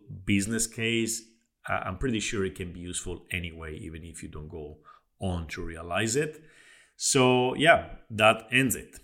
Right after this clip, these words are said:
I hope it was good. Okay, before we close, uh, some news and some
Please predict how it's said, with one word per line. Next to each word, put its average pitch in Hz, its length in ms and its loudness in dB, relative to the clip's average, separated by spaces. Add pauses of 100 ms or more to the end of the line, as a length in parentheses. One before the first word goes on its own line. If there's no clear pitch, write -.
(1200)
I 87 100 0
hope 95 280 0
it - 140 -4
was - 420 6 (540)
good. 107 260 6 (2250)
Okay, 98 320 2
before 120 500 2
we 135 120 0
close, 131 580 -4
uh, 95 320 -2
some 113 380 2
news 117 380 0
and 101 120 -4
some 95 540 -2